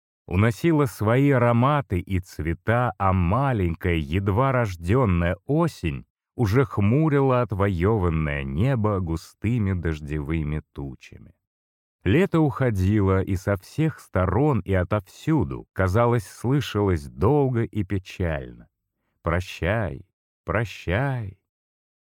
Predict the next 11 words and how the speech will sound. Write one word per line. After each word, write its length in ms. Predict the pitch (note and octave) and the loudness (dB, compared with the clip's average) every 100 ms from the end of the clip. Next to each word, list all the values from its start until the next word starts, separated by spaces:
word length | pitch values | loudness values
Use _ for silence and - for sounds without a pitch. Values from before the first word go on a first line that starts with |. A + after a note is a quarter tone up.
| _ _ _ | _ _ _
То 160 | F#3 | 2
прощалось 640 | E3+ A#2+ F#2 - F2 D#2 D2 | 4 0 0 0 0 0 -4
солнце 680 | - - F#2+ C#3+ A2+ - | -14 -2 2 2 0 -2
и 160 | A2 A2 | -2 0
заглядывало 840 | F2+ G2 F#2 G#2+ C3 G2 F2+ E2 | 2 2 4 2 2 2 2 2
во 140 | D2+ D#2+ | 0 -2
все 380 | - - C3 C3+ | -4 -6 -2 0
уголки 580 | G2 F2+ F2+ - - | 0 0 -2 -2 -4
большого 680 | A2+ D#2+ D#2+ - F#2+ F#2+ D2+ | -2 -2 -4 -6 -2 -2 -2
двора, 640 | B1+ C2 C2+ C2+ F2+ G2 - _ _ | -6 -6 -6 -2 -4 -4 -8 _ _
горы, 600 | - C2 C#2 E2+ A#2 G#2 | -10 -6 -4 -2 -2 -4